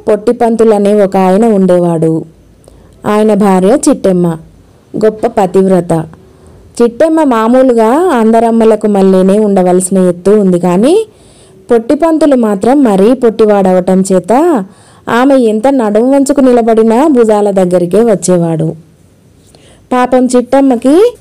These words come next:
తాను భర్త కన్నా పొడుగ్గా ఉండటం పతివ్రత లక్షణం కాదనిపించింది. "మీ ఆయన పొడుగ్గా ఉండటం ఆయన తప్పు గాని నీ తప్పు కాదు.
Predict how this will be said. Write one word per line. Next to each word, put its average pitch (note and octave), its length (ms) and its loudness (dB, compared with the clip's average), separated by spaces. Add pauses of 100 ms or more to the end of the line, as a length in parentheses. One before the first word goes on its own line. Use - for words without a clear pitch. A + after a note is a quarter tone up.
(420)
తాను C#4 380 0
భర్త A3 360 0
కన్నా D4 360 0
పొడుగ్గా B3+ 500 0
ఉండటం A#3 560 0 (140)
పతివ్రత A3+ 480 0
లక్షణం G#3+ 540 0
కాదనిపించింది. G3 1120 0 (1000)
"మీ B3 100 2
ఆయన B3+ 380 0
పొడుగ్గా B3 500 0
ఉండటం A3+ 600 0
ఆయన G3+ 300 0
తప్పు A#3+ 300 -2
గాని G3 440 0
నీ A#3 160 2
తప్పు G3 340 -2
కాదు. F3+ 500 0